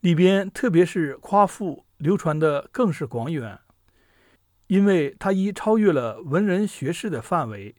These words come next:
在民间故事中亦有一席地。那么这“功竟在身后”的评语，岂不是确切不过了吗？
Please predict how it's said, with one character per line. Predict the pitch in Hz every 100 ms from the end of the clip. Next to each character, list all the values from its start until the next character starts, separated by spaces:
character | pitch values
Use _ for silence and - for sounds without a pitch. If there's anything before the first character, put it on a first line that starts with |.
| _ _ _ _ _
在 | - 196 175 160
民 | 160 208
间 | 226 233
故 | 220 233
事 | - 135
中 | 139 135 -
亦 | 175 170
有 | 131 117 -
一 | 175
席 | - 113
地。 | 117 185 139 - _ _ _ _ _ _ _ _ _ _ _ _ -
那 | 214
么 | 180 165 -
这 | - 208 185 - -
“功 | 226 226 226 220
竟 | - 233
在 | 196 170
身 | - 214 220
后” | - 196
的 | 143
评 | 113 - 113
语， | 160 123 104 _ _ _ _ _
岂 | - 160
不 | 160
是 | - 196 160 -
确 | - 220
切 | - 135
不 | 117 117
过 | 180 170
了 | 123
吗？ | 110 101